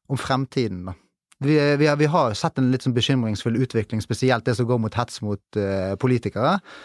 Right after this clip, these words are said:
Men samtidig så har vi jo hatt, eh,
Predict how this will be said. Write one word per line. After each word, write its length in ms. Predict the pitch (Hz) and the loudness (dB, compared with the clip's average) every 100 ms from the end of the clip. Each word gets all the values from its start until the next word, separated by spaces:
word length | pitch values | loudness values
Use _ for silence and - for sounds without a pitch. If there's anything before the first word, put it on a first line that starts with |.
| - _ | -20 _
Men 80 | 135 | -2
samtidig 840 | - - 127 127 - 165 135 113 107 | -2 0 0 -2 0 2 2 2 0
så 160 | - 127 | 0 2
har 180 | 139 | 2
vi 120 | 113 107 | 2 0
jo 120 | 98 | 0
hatt, 640 | - 143 - _ _ - | -4 -10 -10 _ _ -2
eh, 320 | 117 101 92 | 0 0 -4